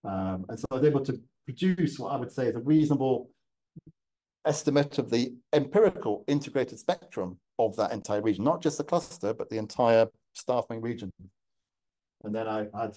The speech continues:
basically several hundred stars, the integrated U V spectrum here of that entire region, mostly O B stars, but I mean, I get a mixture of classical Wolf-Rayet and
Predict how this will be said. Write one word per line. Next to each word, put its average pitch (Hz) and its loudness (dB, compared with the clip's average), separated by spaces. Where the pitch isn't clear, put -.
basically 104 -8
several 135 0
hundred 127 -4
stars, 143 0
the 123 -4
integrated 131 -4
U 113 -4
V 110 -4
spectrum 113 -6
here 160 4
of 110 -8
that - -4
entire 110 -14
region, 120 -6
mostly 135 2
O 117 0
B 147 0
stars, 156 -6
but - -8
I 131 -6
mean, 127 -6
I 120 -8
get 127 -2
a 123 -2
mixture 143 -2
of 113 -2
classical 131 -6
Wolf-Rayet 123 -4
and 110 -6